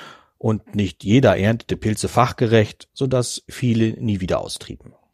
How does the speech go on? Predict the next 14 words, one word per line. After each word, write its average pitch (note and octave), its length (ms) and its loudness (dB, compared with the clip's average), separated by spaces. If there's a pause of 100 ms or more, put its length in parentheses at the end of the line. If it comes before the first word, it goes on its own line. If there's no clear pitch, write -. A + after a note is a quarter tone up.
(260)
Die B2 100 -4
dreißigjährige B2+ 720 2
Mutter A#2+ 440 2
musste B2 300 -6
tiefer B2+ 400 -2
in C3 140 -2
den B2 180 0
Wald A2+ 220 4
hinein, A2+ 560 0
als - 180 -10
sie A#2 120 -10
es A#2+ 120 -8
vorgehabt C3+ 560 0
hatte, A2+ 400 2